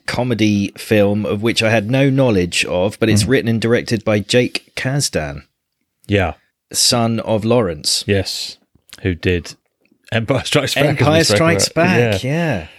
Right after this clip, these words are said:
Speaker 3: Which is a decent movie. It's not all that bad. And this movie is effectively, it's inspired by or just a complete remake of the Sherlock Holmes story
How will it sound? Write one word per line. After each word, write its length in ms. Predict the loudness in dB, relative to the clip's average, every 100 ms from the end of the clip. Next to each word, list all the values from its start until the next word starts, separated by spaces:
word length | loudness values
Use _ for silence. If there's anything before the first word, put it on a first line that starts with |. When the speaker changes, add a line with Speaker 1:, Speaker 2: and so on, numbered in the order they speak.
| _
Speaker 3:
Which 180 | -8 -6
is 100 | -8
a 40 | 0
decent 340 | 0 2 0
movie. 240 | 2 2 0
It's 120 | 0
not 140 | -2
all 240 | 0 0 0
that 180 | -2
bad. 260 | 0 0 0 0
And 140 | 2
this 200 | 2 2
movie 460 | 2 2 2 2 2
is 220 | 0 2
effectively, 840 | -2 2 0 0 -2 2 2 2 0
it's 400 | -4 -6 -6 -10 -12
inspired 580 | -10 -8 -2 2 2 2 2
by 300 | 0 0 -4
or 280 | -2 0
just 260 | 0 -2 -2
a 60 | -4
complete 680 | -4 -4 0 0 -2 -8 -16 _ -20 -2
remake 760 | 0 0 -2 -2 -2 -2 -6 -10 2
of 540 | 4 4 -2 -14 -20 _ -20 -20 -20 _
the 80 | -2
Sherlock 300 | 2 2 2
Holmes 680 | 2 2 0 -4 -6 -8 -12 _ _
story 640 | -8 -2 0 0 -4 -8